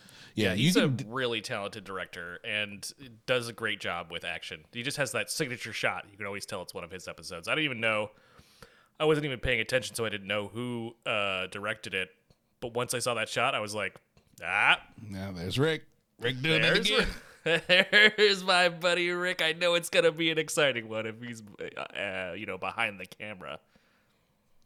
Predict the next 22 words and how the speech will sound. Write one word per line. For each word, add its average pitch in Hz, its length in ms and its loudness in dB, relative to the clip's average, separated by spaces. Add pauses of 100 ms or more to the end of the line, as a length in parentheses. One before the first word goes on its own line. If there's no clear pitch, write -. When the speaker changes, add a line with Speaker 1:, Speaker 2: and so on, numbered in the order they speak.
(120)
Speaker 1:
Yeah, 170 640 2
yeah, 151 320 4
uh, 123 300 4 (200)
definitely. 131 540 4
I've, 95 180 2
I'm, 107 240 2
I'm 107 260 2
really 131 340 6
happy 113 380 2
that 90 220 0
he's 95 360 -4
not 92 240 -2
just 87 300 -4
director, 85 460 -4
but 78 260 -6
also 76 640 -6
as 82 200 -6
executive 80 600 -8
producer. 76 500 -8
I - 40 -8
think 82 240 -10
that's, - 340 -10